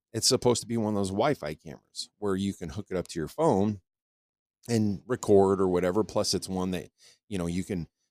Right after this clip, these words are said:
technically, you can plug it in and use it like, I don't wanna say a spy camera, but like, uh, like an internal, um, in, or I should say in-house security camera. So, like, if you wanna watch your pets or wa-, you know, have it at the front door in case somebody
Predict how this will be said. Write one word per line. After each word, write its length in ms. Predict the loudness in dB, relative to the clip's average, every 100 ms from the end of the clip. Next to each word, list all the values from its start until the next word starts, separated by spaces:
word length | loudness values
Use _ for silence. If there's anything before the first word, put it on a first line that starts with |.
| _
technically, 460 | -6 -4 -4 -4 -4
you 100 | -4
can 140 | -6
plug 300 | -4 0 2
it 100 | 2
in 280 | 2 2 0
and 140 | 0 0
use 200 | 0 0
it 120 | -2
like, 220 | -4 -6
I 60 | -6
don't 80 | -4
wanna 100 | -2
say 140 | -2
a 40 | -2
spy 280 | -2 -4
camera, 340 | -6 -8 -6 -6
but 200 | -6 -6
like, 200 | -8 -10 _ _ -10
uh, 320 | -8 -4 -4 -4
like 160 | -4
an 80 | 0
internal, 600 | 0 2 2 2 0 -2 _ _
um, 320 | -10 -10 -12 -16 _ _
in, 180 | -4 -4 -2
or 140 | -2
I 20 | 0
should 180 | -2
say 200 | -2 -4 -2
in-house 680 | -4 0 0 2 0 -4 -10 _ -10
security 440 | -10 -2 2 2
camera. 420 | 0 -2 0 -2 -4 _ _ _
So, 120 | 0 2
like, 140 | 4
if 60 | 4
you 80 |
wanna 140 | 4 4
watch 180 | 2 -2
your 80 |
pets 420 | -6 -2 -2 -2 -4
or 160 | -4
wa-, 200 | 0 -2
you 120 | -2 -6
know, 60 |
have 180 | -4 -2
it 140 | -4 -6
at 160 | -10
the 60 | -8
front 260 | -4 -4 2
door 260 | 2 2
in 60 | 0
case 220 | -6 -4
somebody 280 | -2 -2